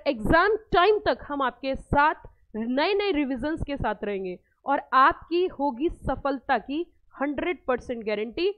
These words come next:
Charge कुछ भी नहीं है, Face to face ज्वाइन करोगे तो charge है, otherwise कोई charge नहीं है। तो आपको अगर video पसंद आई तो like जरूर करें और हाँ, नौ बजे से ग्यारह बजे तक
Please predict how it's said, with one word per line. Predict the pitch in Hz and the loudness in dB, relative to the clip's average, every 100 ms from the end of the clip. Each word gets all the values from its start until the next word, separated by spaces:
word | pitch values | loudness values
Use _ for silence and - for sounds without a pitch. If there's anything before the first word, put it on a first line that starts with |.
| _ _ - | _ _ -4
Charge | 262 233 233 | -2 0 -2
कुछ | - - 214 | -10 -12 -6
भी | 285 | -4
नहीं | 285 311 | -4 -4
है, | 339 - _ - | -8 -10 _ -12
Face | - 392 392 | -2 -2 0
to | 392 | 0
face | 381 339 | 0 -2
ज्वाइन | 285 285 | -2 -2
करोगे | 277 262 226 | 0 0 0
तो | 202 214 | 0 -4
charge | 214 262 277 | -2 0 0
है, | 311 | -2
otherwise | 240 233 226 - | -2 -2 -2 -4
कोई | 226 220 | -4 -2
charge | - 240 359 494 508 - - | -2 0 4 4 2 -2 -8
नहीं | 226 208 175 | -6 -4 -8
है। | - - - | -14 -14 -6
तो | |
आपको | 285 - 339 - | -2 2 2 2
अगर | 440 440 | 0 0
video | 294 302 370 | 0 0 -2
पसंद | 349 339 339 | -2 -2 -2
आई | 381 | -2
तो | 370 | -2
like | 254 220 247 | 0 0 -2
जरूर | 294 320 | -2 -2
करें | 294 349 440 - _ | -2 -4 -6 -10 _
और | 269 302 | -4 -2
हाँ, | 311 320 208 190 | 0 -2 -2 -8
नौ | 220 285 440 | -4 2 2
बजे | 453 359 | 2 2
से | 392 381 | 0 0
ग्यारह | 262 277 285 | 2 2 2
बजे | 247 254 | -2 -4
तक | 277 320 | -2 -4